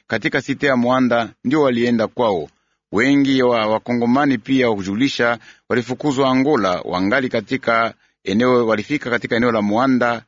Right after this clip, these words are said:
Boma na Chela. Kwa upande wa, wa, wa Angola, liwali wa jimbo la Wiji alijulisha kama zaidi ya Waangole elfu moja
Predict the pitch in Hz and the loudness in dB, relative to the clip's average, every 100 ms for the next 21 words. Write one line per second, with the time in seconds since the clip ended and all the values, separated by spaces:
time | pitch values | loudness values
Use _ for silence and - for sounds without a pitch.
0 | _ - 104 143 135 123 113 - 120 87 | _ -6 -2 0 0 0 -2 -2 -2 -2
1 | 71 _ _ _ - 87 - 120 120 120 | -4 _ _ _ -6 -4 0 0 2 2
2 | 113 107 107 101 107 104 104 117 139 135 | 2 0 -2 -4 -2 0 0 0 0 0
3 | 135 _ _ - 107 131 156 156 147 147 | -2 _ _ -6 0 2 2 0 0 -2
4 | 170 160 151 147 175 151 160 147 135 131 | 0 2 2 0 -6 -4 -2 0 0 -2
5 | 127 127 - 165 165 147 147 160 151 151 | -2 -4 -2 -2 0 0 0 0 0 0
6 | 139 135 127 131 127 - 147 127 127 123 | 0 0 2 2 0 0 -2 -2 -2 0
7 | 117 101 107 | 0 0 0